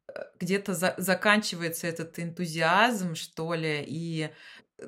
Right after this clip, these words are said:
тоже есть, наверно, вот эта история с тем, что ты готовишься что-то сделать,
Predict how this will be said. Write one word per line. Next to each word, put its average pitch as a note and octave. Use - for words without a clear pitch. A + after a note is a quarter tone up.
тоже A3
есть, G3+
наверно, F#3
вот E3+
эта E3
история G#3+
с F#3
тем, F#3+
что F#3
ты F3
готовишься F#3
что-то E3
сделать, F#3+